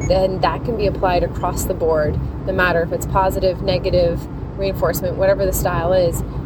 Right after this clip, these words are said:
because ultimately, we all wanna be safe. We all wanna keep our horses safe, and that means paying attention to the horse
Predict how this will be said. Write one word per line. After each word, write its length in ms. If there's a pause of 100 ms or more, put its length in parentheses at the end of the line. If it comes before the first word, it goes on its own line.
because 300
ultimately, 760 (720)
we 120
all 140
wanna 220
be 140
safe. 420
We 100
all 140
wanna 160
keep 200
our 100
horses 360
safe, 320 (560)
and 600
that 200
means 280
paying 260
attention 560
to 120
the 100
horse 440